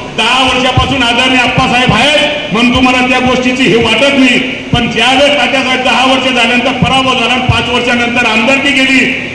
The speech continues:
त्या पाच वर्षाच्या काळामध्ये आम्ही काय भोगलं, यातना काय झाल्या, कशा पद्धतीने वागणूक दिली जाते, हे आम्ही पाहिलेलं आहे.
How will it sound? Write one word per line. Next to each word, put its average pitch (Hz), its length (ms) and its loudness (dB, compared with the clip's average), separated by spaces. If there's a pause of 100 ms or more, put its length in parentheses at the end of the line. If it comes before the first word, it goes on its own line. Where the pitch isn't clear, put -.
(140)
त्या 247 100 2
पाच 247 400 2
वर्षाच्या 247 360 -2
काळामध्ये 240 500 0
आम्ही 240 140 0
काय 233 240 0
भोगलं, 233 420 2 (280)
यातना 208 360 0
काय 262 220 2
झाल्या, 240 340 2
कशा 247 380 -2
पद्धतीने 247 500 0
वागणूक 233 280 2
दिली 262 240 2
जाते, 240 680 0
हे 247 100 2
आम्ही 240 220 2
पाहिलेलं 254 460 0
आहे. - 340 -2